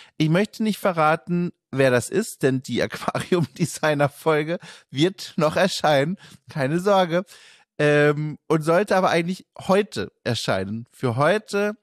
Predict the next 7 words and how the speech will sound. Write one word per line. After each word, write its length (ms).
hatte 300
ich 60
es 180
mir 100
vorgenommen. 680
So. 320
Ähm, 720